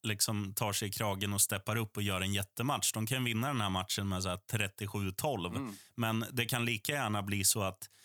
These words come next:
Speaker 1: att det blir en flaggfest för att Houston Texans spelare är för heta och drar på sig dumma, dumma flaggor och, och liksom penalty yards. Så att, eh,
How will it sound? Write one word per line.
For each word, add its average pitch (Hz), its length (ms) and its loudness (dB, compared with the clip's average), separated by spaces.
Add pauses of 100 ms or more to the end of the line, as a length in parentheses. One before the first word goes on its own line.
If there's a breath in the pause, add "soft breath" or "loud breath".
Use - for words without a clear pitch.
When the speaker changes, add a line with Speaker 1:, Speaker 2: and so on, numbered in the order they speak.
(180 loud breath)
Speaker 1:
att 110 160 -4
det 110 60 0
blir 104 220 0
en 101 120 0
flaggfest 101 840 2
för - 140 -2
att 98 280 -4 (220)
Houston 107 340 4
Texans 110 680 4 (240)
spelare 113 540 4
är 98 40 0
för - 140 0
heta 98 500 0
och 95 120 0
drar 98 140 0
på 98 240 -2
sig 101 160 2
dumma, 92 480 0 (680 loud breath)
dumma 113 340 2
flaggor 104 480 0
och, 95 600 -2
och 117 80 -2
liksom 98 560 0
penalty 110 400 -2
yards. 85 560 0
Så - 180 2
att, - 280 -6
eh, 95 120 0